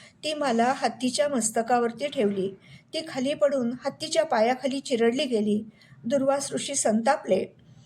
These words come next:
आणि त्यांनी इंद्राला शाप दिला, "तुझं सारं वैभव नष्ट होईल."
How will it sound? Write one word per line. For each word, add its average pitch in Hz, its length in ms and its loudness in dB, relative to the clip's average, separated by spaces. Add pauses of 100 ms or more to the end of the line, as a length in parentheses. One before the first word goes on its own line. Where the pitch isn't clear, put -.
(500)
आणि 254 220 2
त्यांनी 262 260 0
इंद्राला 254 500 2
शाप 247 300 0
दिला, 214 320 2 (340)
"तुझं 269 220 2
सारं 262 420 4
वैभव 254 380 2
नष्ट 226 340 0
होईल." 208 540 0